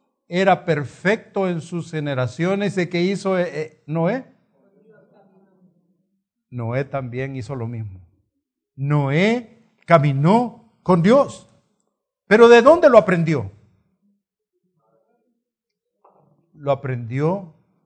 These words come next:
de su abuelo, de su bisabuelo, porque él fue el que estableció esa comunión con Dios, porque nadie en la Biblia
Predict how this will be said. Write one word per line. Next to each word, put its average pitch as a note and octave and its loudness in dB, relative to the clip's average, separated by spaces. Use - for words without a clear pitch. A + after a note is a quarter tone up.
de A2+ -12
su A2 -12
abuelo, C3+ -8
de G#2+ -16
su G#2 -12
bisabuelo, A2 -6
porque A#2+ -16
él D#3+ -6
fue D3+ -8
el C3 -14
que C#3 -16
estableció B2 -8
esa D#3+ -6
comunión C3+ -10
con C3 -10
Dios, D3 -4
porque B2+ -10
nadie D#3+ 0
en F3 -2
la C#3+ -4
Biblia E3 -4